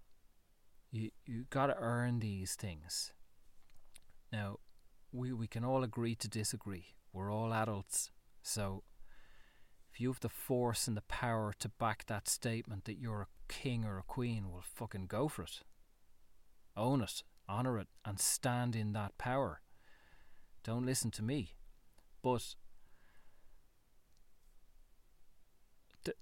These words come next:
there's, there's an energy in that. There's an energy in being a queen or a king and being a-, able to stand in that power. And for me, the test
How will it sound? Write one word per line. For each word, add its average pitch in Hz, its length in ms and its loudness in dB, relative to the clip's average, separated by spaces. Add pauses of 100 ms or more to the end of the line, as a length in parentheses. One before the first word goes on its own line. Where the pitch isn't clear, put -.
there's, 117 420 4
there's 117 220 4
an 110 140 0 (120)
energy 147 540 6
in 110 100 2
that. 101 180 -2 (100)
There's 117 200 0
an 104 120 -2 (100)
energy 147 460 6
in 113 100 2
being 117 300 0
a 98 40 -6
queen 117 480 0
or 101 120 0
a - 160 -6
king 101 440 -2 (400)
and 104 180 -2
being 123 240 2
a-, 117 220 2 (100)
able 135 240 2
to 98 60 2
stand 139 640 4
in 117 180 4
that 110 280 0
power. 110 560 0 (260)
And 113 160 0
for - 220 0
me, 127 460 4 (440)
the 113 200 -2
test - 600 -2